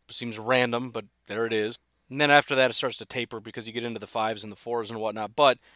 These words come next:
looking at the N F C North, the interesting thing there is nobody really has super strong affinities. I just put actually N A, uh, for the Vikings because the highest that they have is four, and they've drafted a lot of fours.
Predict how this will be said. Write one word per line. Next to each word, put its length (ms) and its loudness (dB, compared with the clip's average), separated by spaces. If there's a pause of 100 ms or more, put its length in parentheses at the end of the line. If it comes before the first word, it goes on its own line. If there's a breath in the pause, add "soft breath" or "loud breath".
(340 soft breath)
looking 260 4
at 140 8
the 160 4
N 100 6
F 120 2
C 160 -2
North, 340 -2 (300)
the 120 0
interesting 360 0
thing 200 0
there 140 4
is 100 0
nobody 440 -2
really 280 2
has 280 0
super 320 -8
strong 280 -4
affinities. 420 -6
I 120 0
just 200 -8
put 140 -2
actually 380 0
N 180 -2
A, 220 0 (300)
uh, 160 -4
for 160 -10
the 100 -10
Vikings 540 -4
because 340 -8
the 80 -4
highest 540 0
that 100 -4
they 160 0
have 220 0
is 100 -10
four, 460 -4
and 100 -2
they've 160 -6
drafted 360 -6
a 40 -2
lot 480 0
of 100 -4
fours. 640 -12